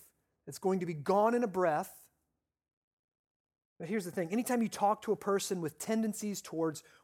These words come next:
workaholism, the first thing they say to you, I know from experience because I'm the one who's said this many times,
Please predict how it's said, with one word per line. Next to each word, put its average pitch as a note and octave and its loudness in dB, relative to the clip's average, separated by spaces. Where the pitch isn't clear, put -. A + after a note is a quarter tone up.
workaholism, G3 4
the F#3+ 2
first - 2
thing A#3+ 4
they G#3 4
say F#3+ 2
to A3+ -4
you, A#3+ 2
I E3 -2
know D#3 -4
from F#3+ -4
experience F3+ -4
because D#3 -8
I'm D#3 -2
the E3 -10
one F3 -4
who's G#3+ -6
said D#3 -6
this D#3+ -6
many D3+ -8
times, D3+ -8